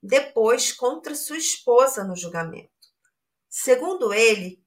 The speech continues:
Kathleen perdia a paciência com os filhos e não gostava de ser mãe.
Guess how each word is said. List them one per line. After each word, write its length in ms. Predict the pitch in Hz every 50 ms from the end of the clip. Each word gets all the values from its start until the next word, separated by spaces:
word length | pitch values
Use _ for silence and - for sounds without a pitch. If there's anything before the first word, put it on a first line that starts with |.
| _ -
Kathleen 480 | 254 254 269 269 - 262 240 226 226
perdia 460 | 233 226 220 208 214 - 254 302 359 359
a 60 | 349
paciência 680 | - 294 294 - - - 240 226 233 233 233 233 226
com 120 | 240 254 269
os 200 | 285 277 - -
filhos 760 | - - 190 185 196 196 202 226 240 233 - - - - _ _ _ _ _
e 100 | 247 240
não 320 | 226 233 240 269 311 339
gostava 600 | 311 311 311 311 - - - 233 208 226 - 233 240
de 80 | 233
ser 300 | - - - 247 240 240 -
mãe. 280 | 180 156 - - -